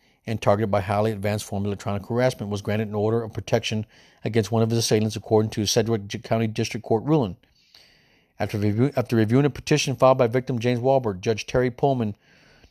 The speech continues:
determined the case should be weighed on merits, and hearing was scheduled before Judge James Beasley. In the end, Walbert prevailed. Walbert's evidence included declassified document, government documents,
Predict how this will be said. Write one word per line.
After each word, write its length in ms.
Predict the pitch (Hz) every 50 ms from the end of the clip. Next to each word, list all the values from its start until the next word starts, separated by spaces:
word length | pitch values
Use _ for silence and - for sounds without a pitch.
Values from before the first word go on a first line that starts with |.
| _
determined 400 | - 113 - - 131 135 139 139
the 60 | 135 120
case 440 | - - 120 113 113 110 - - - _ _ _ _ _ _ _ _ _
should 180 | - - 127 117
be 120 | 117 113
weighed 300 | 113 113 110 110 117 135
on 180 | - 120 107 104
merits, 280 | 104 107 107 113 110 117
and 120 | 117 104
hearing 360 | 98 113 113 113 113 113 117
was 120 | 104 101 -
scheduled 320 | - - 113 101 110 101
before 340 | 101 101 - - 110 107 107
Judge 300 | 101 - 101 101 98 -
James 260 | - 104 101 104 101
Beasley. 440 | 101 120 127 131 120 104 92 90 - - _ _ _ _ - - _ _ - - - _ _ -
In 140 | 107 104
the 120 | 101 107 110
end, 180 | 117 120 123
Walbert 360 | 120 110 107 107 113 113 110 107 - _ _ 110 -
prevailed. 560 | - 127 117 135 143 147 135 107 95 98 - _ _ _ _ _ _ _ _ _ _ _ _ _ _ _ _ _ _ _ _
Walbert's 380 | - 104 104 117 120 127 120 -
evidence 340 | - 127 123 131 135 131 120
included 340 | 120 - - 131 127 117 113
declassified 480 | 123 120 - 135 127 117 - 139 120 107
document, 580 | 123 120 123 - - 131 131 127 - - 117
government 320 | 113 131 135 143 151 147 127
documents, 520 | 127 113 110 - - 113 110 110 -